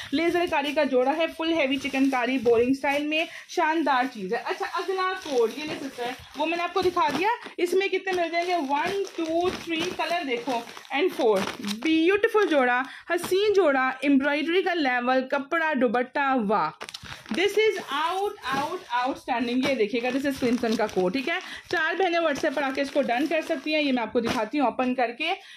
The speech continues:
Color contrast बहुत शानदार है। इसमें पहले blue color भी मैंने आप लोगों को दिया हुआ है, वाकई शानदार है। क्या हाल है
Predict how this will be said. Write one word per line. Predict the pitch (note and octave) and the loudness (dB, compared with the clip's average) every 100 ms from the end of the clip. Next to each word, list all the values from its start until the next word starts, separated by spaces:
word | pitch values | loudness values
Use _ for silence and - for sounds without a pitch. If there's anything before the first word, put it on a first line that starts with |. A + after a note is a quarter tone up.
| - | -2
Color | D#4+ D#4+ E4 | 0 0 0
contrast | D4+ D4 C#4 A#3+ | 0 0 0 0
बहुत | G#3+ A#3+ D#4+ | 0 2 2
शानदार | E4+ E4 C4+ C4 | 0 2 2 2
है। | C#4+ | 2
इसमें | C#4 C#4 | 0 0
पहले | C4 C4 | 2 2
blue | G#3+ C4 | 4 2
color | C#4 B3+ | 2 2
भी | C4 | 4
मैंने | B3+ | 4
आप | A3 A#3+ | 2 2
लोगों | A#3 | 2
को | A#3+ | 2
दिया | G#3 G#3 | 2 2
हुआ | A3 | 4
है, | D#4 - - C4 | 2 0 -6 2
वाकई | C#4+ E4+ G4+ G#4 | 2 4 6 6
शानदार | G#4 F#4 E4+ D#4 D4 D#4+ | 6 4 4 6 6 4
है। | F4 D#4 | 2 0
क्या | D4+ D4 | 0 0
हाल | C#4 C4 C#4 | 2 2 2
है | D4 | 0